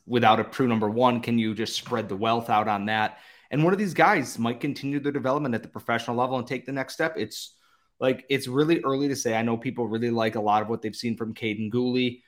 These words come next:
Uh, I like a lot of what I've seen, um, from Harris already in the N H L. Justin Barron's still young. It, it's too early to put a lid on what their ceiling is. But like you said, there's no one that projects immediately as that top pairing guy.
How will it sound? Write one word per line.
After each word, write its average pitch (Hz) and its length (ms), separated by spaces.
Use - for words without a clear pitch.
Uh, 98 200
I 117 180
like 127 220
a 110 60
lot 110 200
of 110 80
what 110 100
I've 104 140
seen, 107 500
um, 101 440
from 123 240
Harris 117 400
already 104 420
in 113 80
the 113 120
N 110 100
H 110 180
L. 113 160
Justin 127 400
Barron's 113 400
still 113 240
young. 117 460
It, 143 240
it's 143 200
too 175 180
early 180 220
to 156 60
put 151 220
a 139 60
lid 120 260
on 113 200
what 110 160
their 107 200
ceiling 107 560
is. 113 440
But 123 240
like 120 180
you 123 60
said, 117 200
there's 107 200
no 123 100
one 123 160
that 110 220
projects 107 640
immediately 110 920
as 98 80
that 98 200
top - 300
pairing 101 320
guy. 113 400